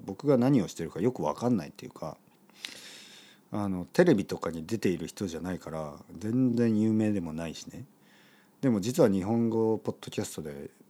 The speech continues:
ナンバーワンでしょ？本当に。にもかかわらず、全然知られてないですからね。はい。いいんですけどね、別に。人の役に立てば。日本語学習者の中級以上の人たちが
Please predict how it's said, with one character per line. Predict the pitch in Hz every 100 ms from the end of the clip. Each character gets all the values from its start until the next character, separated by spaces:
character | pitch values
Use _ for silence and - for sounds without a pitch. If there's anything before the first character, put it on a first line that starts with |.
| _ _ _ -
ナ | 113
ン | 107
バ | 107
ー |
ワ | 101
ン | 98
で |
し | -
ょ？ | - 101 160 _ _ _ _ _ _ _ _ _
本 | 104
当 | 85 73
に。 | 73 65 _ _ _ _
に | 127
も | 135 110
か | 101
か | -
わ | 104
ら | 85
ず、 | 82 90 80 78
全 | - 139 147
然 | 151 139 120
知 | - 127
ら | 123
れ | 117
て | -
な | 107 104
い |
で | 95
す | -
か | -
ら | -
ね。 | - _ _ _ _ _ _
は | - - - _
い。 | -
い |
い |
ん | 247
で | 247
す | -
け | 69
ど | 73
ね、 | 87 151
別 | 80 - 80
に。 | 76 _ _ _
人 | - - 135
の |
役 | 120 101 123
に | 90
立 | -
て | -
ば。 | 82 - _ -
日 | 113
本 | 117
語 | 127
学 | 120 117
習 | - - 110
者 | -
の | 127 156 123 - - - - - - _
中 | - 104
級 | - 101
以 | 101
上 | 92
の | 82
人 | - -
た | 95 82
ち | -
が | -